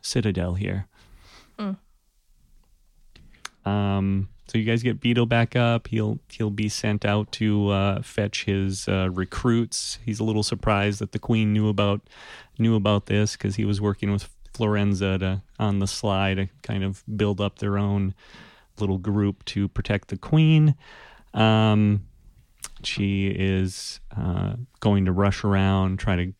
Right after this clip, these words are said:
Speaker 1: get some servants to get you guys equipped. Uh, notices that your clothes are not, you know, well, your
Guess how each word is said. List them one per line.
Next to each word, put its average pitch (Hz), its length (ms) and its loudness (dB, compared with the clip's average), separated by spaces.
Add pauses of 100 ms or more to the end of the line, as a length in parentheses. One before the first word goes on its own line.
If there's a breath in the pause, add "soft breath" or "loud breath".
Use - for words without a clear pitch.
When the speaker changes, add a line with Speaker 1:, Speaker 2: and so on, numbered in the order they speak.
Speaker 1:
get 101 160 -4
some 92 180 -2
servants 95 540 -2
to - 100 -8
get 95 100 -4
you 95 160 -4
guys 95 320 0
equipped. - 720 -2 (600 soft breath)
Uh, 82 760 -6 (320)
notices 92 560 -2
that 80 120 -4
your 85 140 -6
clothes 95 540 0
are 90 40 -2
not, 92 220 -2 (480)
you 95 160 -4
know, 90 320 -4
well, 92 240 0
your 90 220 -4